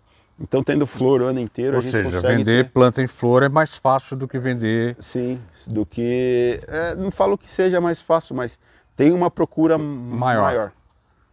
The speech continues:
Speaker 1: maior por ela. Então, é importante isso, é um trabalho que a gente já vem fazendo. E para um orquidário comercial não é legal focar em uma espécie só. É bom ter várias. <laughs>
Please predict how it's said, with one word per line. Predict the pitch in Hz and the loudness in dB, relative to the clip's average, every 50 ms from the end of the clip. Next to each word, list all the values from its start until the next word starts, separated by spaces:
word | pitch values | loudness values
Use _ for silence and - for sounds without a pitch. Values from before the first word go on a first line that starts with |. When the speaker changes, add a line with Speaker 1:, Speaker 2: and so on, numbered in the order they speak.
| _ _ _ _ _ _ - | _ _ _ _ _ _ -12
Speaker 1:
maior | 101 104 101 107 110 107 98 98 107 107 | -8 -6 -4 -2 -2 -2 -2 -2 -4 -4
por | - 139 135 120 | -2 0 0 2
ela. | 110 107 107 107 | 2 0 0 -4
Então, | 107 101 - 123 120 123 139 143 151 151 156 156 | -6 -6 -4 -2 -2 0 0 0 2 2 2 0
é | 151 | 0
importante | 156 - 175 175 - - 175 180 190 - - 156 | -2 -2 -2 -2 -2 -2 -2 -2 -4 -4 -6 -8
isso, | 139 - - | -8 -6 -4
é | 117 117 | -4 -4
um | 127 143 147 151 | -4 -4 -6 -4
trabalho | - 156 156 143 151 156 | 0 0 2 2 2 2
que | 170 | 0
a | 170 | 0
gente | 175 165 | 0 0
já | 165 | 0
vem | 165 170 | -2 -2
fazendo. | - 180 202 208 190 170 143 131 - _ _ _ _ _ _ _ _ _ - | 0 -2 -2 0 -2 -2 -4 -4 -8 _ _ _ _ _ _ _ _ _ -8
E | - 113 117 123 123 120 123 127 127 139 135 - | -4 -2 -2 -2 0 0 0 0 0 0 -2 -2
para | - 151 | 0 0
um | 151 151 | 2 2
orquidário | 151 151 - 147 143 143 147 - | 2 2 2 2 2 2 2 2
comercial | - 160 156 151 143 - - - 131 127 131 147 156 156 160 160 156 151 147 147 147 139 135 131 | 0 0 0 0 -2 -2 -2 2 4 4 6 6 6 4 4 4 2 2 2 2 0 0 -2 -2
não | 135 127 127 135 151 | -2 -2 -2 -2 0
é | 151 160 | 0 2
legal | 160 151 139 117 113 113 113 | 2 2 2 2 2 2 2
focar | 113 - - 110 - - 110 | 0 -4 -10 -16 -12 -12 -10
em | 107 | -10
uma | 107 110 | -10 -12
espécie | - _ - 107 123 - | -14 _ -12 -12 -12 -12
só. | - - 107 - _ _ _ _ _ _ _ _ _ _ _ _ - | -16 -20 -20 -20 _ _ _ _ _ _ _ _ _ _ _ _ -12
É | - | -12
bom | 85 90 90 92 101 | -8 -6 -4 -4 -2
ter | 101 - 123 | 0 0 2
várias. | 123 113 107 - - 82 - - - 92 | 2 0 0 -2 -8 -16 -16 -16 -14 -12
<laughs> | - | -12